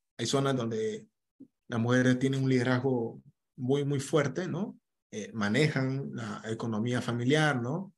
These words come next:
Son fuente de ingreso, fuente de, son agentes de cambio. Pero si lo hablamos en, en, a una mayor perspectiva, a una mayor escala,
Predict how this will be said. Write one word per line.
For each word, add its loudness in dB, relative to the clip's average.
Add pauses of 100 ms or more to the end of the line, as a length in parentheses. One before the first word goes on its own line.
(140)
Son -8
fuente 2
de 2
ingreso, 2
fuente -6
de, -4
son -4
agentes 0
de -2
cambio. -2 (960)
Pero 2
si -2
lo 6
hablamos 4
en, -12
en, -8 (340)
a -14
una 0
mayor 0
perspectiva, 2
a 0
una -2
mayor 0
escala, -4